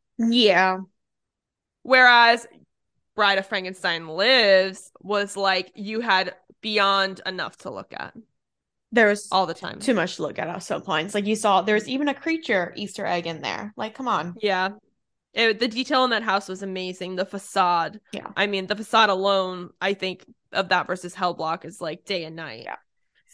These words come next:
Speaker 2: So, I mean, very clearly, I think Bride is the winner
Speaker 1: I
Speaker 2: for
Speaker 1: re-,
Speaker 2: this
Speaker 1: I already
Speaker 2: one.
Speaker 1: wrote it in. Like, it's not even a
Speaker 2: <laughs>
Speaker 1: question.
Speaker 2: Yeah.
Speaker 1: Um,
Speaker 2: This one's gonna suck.
Speaker 1: this one's gonna
Speaker 2: I'll let you take this one,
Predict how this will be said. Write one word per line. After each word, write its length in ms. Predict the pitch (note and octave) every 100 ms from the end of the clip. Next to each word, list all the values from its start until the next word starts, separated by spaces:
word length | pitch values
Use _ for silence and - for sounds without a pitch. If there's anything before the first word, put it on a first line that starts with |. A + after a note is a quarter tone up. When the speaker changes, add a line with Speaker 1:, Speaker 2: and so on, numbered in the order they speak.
| -
Speaker 2:
So, 440 | G3+ F#3+ F3+ F3 -
I 120 | A#3
mean, 180 | B3+ C4+
very 220 | D4 C#4
clearly, 400 | C#4 A3+ G#3 G3
I 80 | G3
think 260 | G3 F3+ - _ _ _ _
Bride 260 | F#3 F3+ E3+
is 120 | F3
the 80 | E3+
winner 240 | F3 D#3+
Speaker 1:
I 140 | D3+ C4
Speaker 2:
for 80 | A#3
Speaker 1:
re-, 60 |
Speaker 2:
this 80 | -
Speaker 1:
I 60 | G#3
already 180 | G3+
Speaker 2:
one. 20 | F3+
Speaker 1:
wrote 140 | F3
it 100 | F#3
in. 160 | F3+ F3+
Like, 140 | E3+
it's 120 | F#3
not 140 | F#3 E3+
even 180 | G#4
a 40 | F#4+
Speaker 2:
<laughs> 20 |
Speaker 1:
question. 380 | F#4+ E4 F#3 G3 - - -
Speaker 2:
Yeah. 580 | - A3 G#3+ G#3 G3 G3+ -
Speaker 1:
Um, 480 | G#3+ A3+ G#3+ G#3+ G#3+
Speaker 2:
This 220 | A4 B4+
one's 320 | G#4 D#4+ D#4
gonna 220 | - B3+ B3+
suck. 460 | - A3+ F3+ - -
Speaker 1:
this 260 | G#3 B3
one's 120 | C#4+ C4
gonna 160 | C#4
Speaker 2:
I'll 100 | C4+
let 160 | C4+ B3
you 100 | A#3+
take 240 | B3 G3+
this 140 | G#3+ G#3
one, 240 | F#3 F#3+